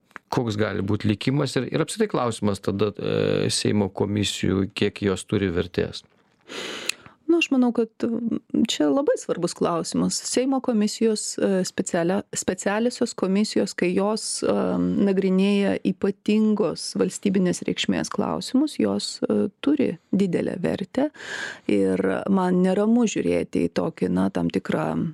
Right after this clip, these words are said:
Speaker 2: mm, atmetimą šios kon-, komisijos konkrečiai išvadų ar, em, na, nevertinimą, e, apskritai platesnėme kontekste žvelgiant ir į ateitį. E, dabar ar,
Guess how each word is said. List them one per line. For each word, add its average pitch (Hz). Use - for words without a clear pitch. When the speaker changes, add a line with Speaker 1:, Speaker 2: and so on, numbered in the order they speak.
Speaker 2:
mm, 180
atmetimą 196
šios 214
kon-, 214
komisijos 196
konkrečiai 180
išvadų 220
ar, 165
em, -
na, -
nevertinimą, 214
e, 185
apskritai 294
platesnėme 196
kontekste -
žvelgiant -
ir -
į 190
ateitį. 220
E, -
dabar 220
ar, 220